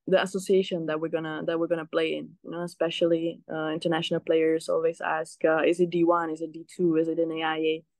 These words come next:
And they might be not familiar with the, with the association that we play. Uh, however, um, I think the level, especially in Florida, of a soccer is very high.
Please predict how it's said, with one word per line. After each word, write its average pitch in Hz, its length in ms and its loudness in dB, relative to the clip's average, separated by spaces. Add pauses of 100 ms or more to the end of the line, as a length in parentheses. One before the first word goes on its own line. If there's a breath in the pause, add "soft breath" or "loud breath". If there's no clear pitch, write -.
(320)
And 180 280 4
they 196 120 4
might 196 280 2
be 185 260 0
not 175 260 -4
familiar 175 480 -2
with 170 220 -4
the, 160 300 -4
with 156 180 -12
the 156 300 -2
association 175 560 -4
that 170 140 -2
we 156 80 -2
play. 156 380 -2 (640)
Uh, 170 380 -2 (240)
however, 208 760 -2 (120)
um, 170 540 -6 (100)
I 185 100 2
think 226 240 2
the 175 100 6
level, 170 360 4
especially 226 540 -4
in 208 80 -4
Florida, 185 560 2
of 165 140 -8
a 160 40 -8
soccer 156 420 -2
is 165 240 -2
very 180 320 6
high. 160 320 -2